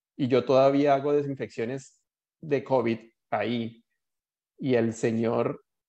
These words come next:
el, el dueño, pues el, el, el encargado, me, me pide tanto que no falte con ese servicio, que no le, que no le falte ni un mes con ese servicio, porque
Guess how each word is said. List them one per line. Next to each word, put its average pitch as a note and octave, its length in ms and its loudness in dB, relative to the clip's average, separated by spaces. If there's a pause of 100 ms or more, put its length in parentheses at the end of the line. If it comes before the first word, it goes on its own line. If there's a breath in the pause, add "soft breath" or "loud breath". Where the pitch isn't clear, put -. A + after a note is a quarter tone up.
(180)
el, C3+ 220 -2
el A2+ 180 -4
dueño, C3 440 -2
pues A#2 180 0
el, A#2 220 -4
el, A2+ 180 -4
el G#2+ 180 0
encargado, A#2 680 2 (680)
me, C3 680 -2 (640)
me C#3+ 200 -4
pide D3 280 4
tanto E3 340 0
que F3+ 120 -4
no B2+ 120 -2
falte C#3+ 400 -4
con C3 140 -8
ese A2+ 180 -10
servicio, A#2+ 460 -6
que G#2+ 100 -10
no A2+ 140 -6
le, C#3 420 0
que B2+ 140 0
no A#2 120 -4
le C3+ 480 0
falte D3+ 280 0
ni D3+ 100 0
un B2+ 140 -2
mes C3+ 220 -4
con C#3 120 -6
ese C#3+ 180 -6
servicio, C3 400 -2 (1400)
porque A#2+ 840 -2